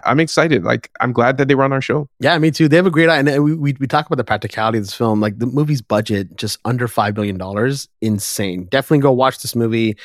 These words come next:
Speaker 2: Uh, and thank you so much t-, for listening to our interview with them as well. I mean, they were, they were so great, so much fun. Hopefully, we get to have them on the show again, uh, when maybe Street Fighter comes out. Or who knows? Maybe they just one day they'll be like, "Yeah, we wanna do the movie podcast again," 'cause those guys were super cool.
Speaker 1: Yeah.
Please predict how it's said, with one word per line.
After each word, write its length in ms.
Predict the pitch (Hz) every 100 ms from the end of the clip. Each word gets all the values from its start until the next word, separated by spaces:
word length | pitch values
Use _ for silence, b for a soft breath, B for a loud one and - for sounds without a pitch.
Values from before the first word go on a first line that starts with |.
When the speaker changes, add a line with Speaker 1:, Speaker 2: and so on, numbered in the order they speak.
| B B
Speaker 2:
Uh, 240 | - 104 104
and 140 | 107
thank 160 | 139 147
you 60 | 143
so 120 | 139
much 240 | 123 110 -
t-, 100 | -
for 200 | - 120 110
listening 460 | 135 160 160 147
to 260 | 143 143 131
our 220 | 123 127 131
interview 360 | 131 208 160 123
with 160 | 113 -
them 200 | 107 107
as 260 | 113 107
well. 140 | 107 143
I 60 |
mean, 140 | 127 123
they 100 | 165
were, 200 | 165 156
they 100 | 143
were 120 | 143
so 260 | - 160 165
great, 280 | 139 139 127
so 80 |
much 160 | 139 135
fun. 200 | - 120
Hopefully, 320 | 135 - 143
we 80 | 131
get 160 | 123 113
to 40 |
have 120 | 113
them 100 | 113
on 60 | 110
the 80 | 107
show 240 | - 107
again, 340 | 104 104 104 104 B B B -
uh, 200 | 95 98
when 420 | 104 107 104 101
maybe 160 | 107 107
Street 220 | - 123
Fighter 180 | 113 104
comes 220 | 101 107
out. 100 | 113
Or 140 | 117 117
who 140 | 170
knows? 200 | 202 160 139
Maybe 120 | 156
they 80 | 143
just 160 | 131
one 180 | 139 147
day 220 | 143 139
they'll 160 | 131 135
be 80 | 131
like, 220 | 127 127
"Yeah, 160 | 196
we 80 | 160
wanna 180 | 185 202
do 80 | 156
the 80 | 160
movie 180 | 208
podcast 480 | 170 113 101 113 104
again," 200 | 110 117
'cause 140 | 113 117
those 180 | 170 170
guys 260 | 113 117
were 120 | 143
super 260 | 147 139 147
cool. 340 | - 247 107 73
Speaker 1:
Yeah. 220 | 98 117